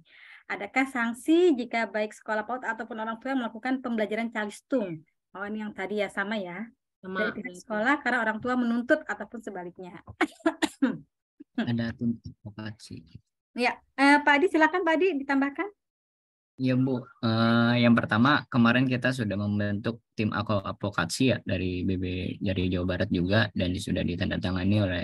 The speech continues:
Speaker 3: Kepala Dinas Pendidikan Kabupaten Bekasi juga. Dan di situ kita, eh, bukan berempat aja yang mengawasinya, mulai dari penilik, mulai dari pengawas, serta kepala sekolah K tiga S yang lainnya juga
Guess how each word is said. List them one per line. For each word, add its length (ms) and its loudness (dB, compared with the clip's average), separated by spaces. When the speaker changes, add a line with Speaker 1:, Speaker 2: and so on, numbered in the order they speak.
Speaker 3:
Kepala 320 -6
Dinas 640 -2
Pendidikan 400 2
Kabupaten 480 0
Bekasi 240 -2
juga. 400 2
Dan 160 6
di 80 6
situ 240 4
kita, 480 2
eh, 480 -2
bukan 240 2
berempat 400 4
aja 240 2
yang 160 2
mengawasinya, 800 -2
mulai 240 -2
dari 240 -4
penilik, 800 0
mulai 240 -4
dari 240 -6
pengawas, 960 2
serta 720 -4
kepala 320 0
sekolah 360 0
K 120 -2
tiga 240 -2
S 80 -4
yang 160 -2
lainnya 240 0
juga 480 4